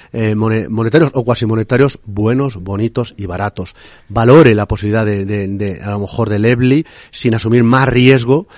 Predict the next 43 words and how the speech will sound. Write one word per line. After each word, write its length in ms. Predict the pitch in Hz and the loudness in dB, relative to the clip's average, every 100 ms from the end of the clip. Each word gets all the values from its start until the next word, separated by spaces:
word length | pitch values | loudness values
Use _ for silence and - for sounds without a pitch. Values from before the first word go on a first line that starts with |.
| - - | -20 -12
eh, 920 | - 117 113 110 107 101 98 90 87 | -2 2 2 2 0 -2 -4 -6 -8
en 80 | 104 | -8
cuanto 380 | 90 117 110 110 | -4 -2 0 -2
a 40 | |
duración, 520 | 104 101 92 120 113 101 | 0 -2 -2 0 0 -2
en 200 | 95 104 | -6 -6
cuanto 200 | 110 107 | -6 -6
a 20 | |
sensibilidad 500 | 104 107 110 117 117 | -6 -4 0 0 -2
a 80 | 107 | -4
tipo, 240 | 117 139 139 | -4 -4 -2
pero 160 | 113 | -2
con 140 | 107 113 | 0 -2
un 80 | |
producto 300 | 120 123 127 | 0 -2 -2
que 100 | - | -2
lo 80 | 101 | -4
pueda 180 | 110 104 | -2 -4
hacer 200 | - 98 | -4 -6
algo 180 | 98 90 | -6 -8
mejor 300 | 85 101 98 | -10 -10 -10
que, 400 | 92 82 73 - | -10 -12 -14 -16
que, 340 | 101 85 80 - | -14 -12 -14 -14
que 300 | 87 82 80 | -14 -14 -16
en 100 | 92 | -16
este 180 | 95 110 | -14 -8
caso 220 | 110 113 | -6 -6
que 80 | 110 | -6
el 60 | |
fondo 180 | 107 110 | -4 0
del 100 | 113 | 0
Ebley, 200 | 117 143 - - - - | 0 -2 -6 -20 -20 -16
el 160 | - 104 | -8 -8
fondo 240 | - 107 | -4 -4
del, 180 | 101 92 | -4 -6
del 220 | 92 92 | -6 -6
Deutsche 260 | 95 104 - | -6 -6 -4
Bank 160 | 113 117 | -4 -2
puede 140 | 120 | -2
ser 80 | 117 | -2
una 100 | 101 | -4
alternativa 420 | 95 90 85 90 | -6 -10 -10 -12
interesante. 380 | 82 78 92 | -12 -14 -16